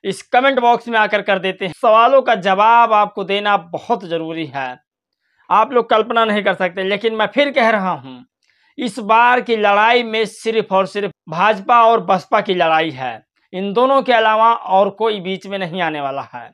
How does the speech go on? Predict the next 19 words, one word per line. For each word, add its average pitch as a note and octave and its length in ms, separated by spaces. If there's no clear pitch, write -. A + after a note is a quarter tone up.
ये E3 120
बात A#3+ 420
पूरी B3 220
तरह G#3 220
से G3+ 160
क्लियर F3+ 420
है। G2+ 240
जो F3 180
लोग B3+ 280
कहते B3 320
थे B3 260
कि B3 140
बहुजन G3+ 320
समाज G3+ 300
पार्टी G3 420
ख़त्म G#3 340
हो G3+ 140
चुकी F3+ 300
है, F3 380